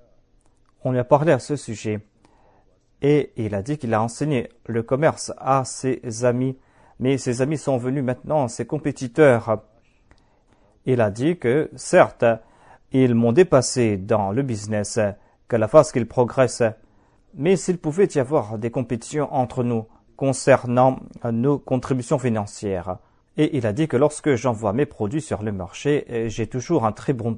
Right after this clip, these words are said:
prix par la grâce de Dieu. Il y a d'innombrables incidents des hommes et des femmes qui comprennent l'importance des sacrifices financiers.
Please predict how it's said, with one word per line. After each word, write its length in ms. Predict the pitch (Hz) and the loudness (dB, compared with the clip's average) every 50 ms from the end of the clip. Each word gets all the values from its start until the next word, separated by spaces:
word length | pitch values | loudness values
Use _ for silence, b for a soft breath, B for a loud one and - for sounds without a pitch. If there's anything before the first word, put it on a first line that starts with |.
| - _ | -8 _
prix 200 | - - 101 95 | -12 -10 -10 -8
par 180 | - - 95 | -8 -8 -8
la 100 | 92 95 | -6 -8
grâce 320 | 92 - 113 120 117 110 110 | -8 -4 -4 -4 -4 -4 -6
de 120 | 110 110 | -6 -6
Dieu. 320 | 101 - - - 87 80 - _ _ _ _ _ _ _ _ _ _ _ _ _ _ _ _ _ _ _ _ _ - - - _ _ - _ _ _ _ _ - - _ _ _ _ - _ - - - - - - _ _ _ _ _ _ _ _ - - _ _ _ _ _ _ _ - 117 117 120 - - - 117 127 131 131 131 127 117 _ _ _ - - - b b b b b b b b b _ - | -6 -6 -10 -12 -12 -12 -12 _ _ _ _ _ _ _ _ _ _ _ _ _ _ _ _ _ _ _ _ _ -20 -20 -20 _ _ -20 _ _ _ _ _ -20 -20 _ _ _ _ -20 _ -20 -20 -20 -20 -20 -20 _ _ _ _ _ _ _ _ -20 -20 _ _ _ _ _ _ _ -20 _ -20 _ -20 -20 -20 _ _ _ _ _ _ _ _ _ _ -20 -20 -20 b b b b b b b b b _ 2
Il 160 | 156 156 143 | 2 4 6
y 60 | 131 | 6
a 100 | 127 117 | 4 4
d'innombrables 640 | 110 131 170 151 139 120 113 - - 135 127 117 117 | 4 2 2 2 2 2 0 0 -2 -2 -2 0 0
incidents 720 | 127 139 135 - - 117 107 87 - 117 113 107 104 104 101 | -2 -2 -2 -4 -6 -6 -6 -4 -2 0 0 0 0 -2 -4
des 360 | 104 104 104 123 120 - - | -6 -4 -2 -4 -2 0 0
hommes 140 | 131 117 117 | 0 2 2
et 60 | 120 | 0
des 100 | 131 127 | -2 -2
femmes 480 | 120 - - 127 120 120 113 110 104 104 - _ _ _ _ b b b b b b b b b b b b b - | -4 2 4 4 4 4 4 0 -2 -4 -8 _ _ _ _ b b b b b b b b b b b b b -4
qui 160 | - 135 131 | -2 -2 0
comprennent 560 | - 165 156 147 - - - 170 139 120 113 - 131 | 2 0 0 0 2 4 4 6 6 4 0 -2 -2
l'importance 680 | 127 139 139 - 131 - - - 185 170 135 113 110 | -2 -2 0 0 -2 -2 0 0 0 0 0 -2 -4
des 100 | 113 117 | -4 -4
sacrifices 600 | 113 - 131 120 - - 120 110 - 156 147 - | -2 0 -2 -2 -2 -6 -8 -4 -4 -4 -6 -4
financiers. 600 | - 123 117 117 110 104 - - - 110 101 101 | -4 -2 0 0 -2 -2 -6 -8 -6 -4 -4 -4